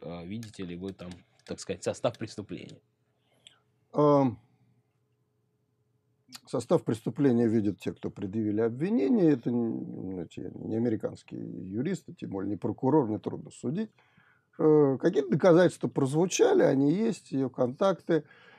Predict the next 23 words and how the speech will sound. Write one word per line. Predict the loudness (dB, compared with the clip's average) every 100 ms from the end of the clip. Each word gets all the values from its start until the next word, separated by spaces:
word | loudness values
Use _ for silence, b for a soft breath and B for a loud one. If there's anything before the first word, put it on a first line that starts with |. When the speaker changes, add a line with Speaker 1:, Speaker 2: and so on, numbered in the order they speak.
| b
Speaker 2:
Я | 2 4 6
думаю, | 6 4
что | 2
самое | 0 2 6 6 4
интересное, | 6 8 8 6 -2
что | -2 -4 -6
с | -2
этой | -4 -2
молодой | 2 2 4 2
дамой, | 2 2 2 -2
а, | -4 -4 -2 -2 -4
может | -4 -4 -6 -6
произойти | -2 0 2 0 -2 -10
с |
точки | -8 -10 -6
зрения | -4 -2 -2
американского | -2 -4 -6 -8 -10 -6
правосудия, | -2 -2 -2 -2 -2
это | 0
если | 0 2
она | 0 0
начнёт | -2 -4 -6
сотрудничать. | -6 -6 -6 -6 -12 -20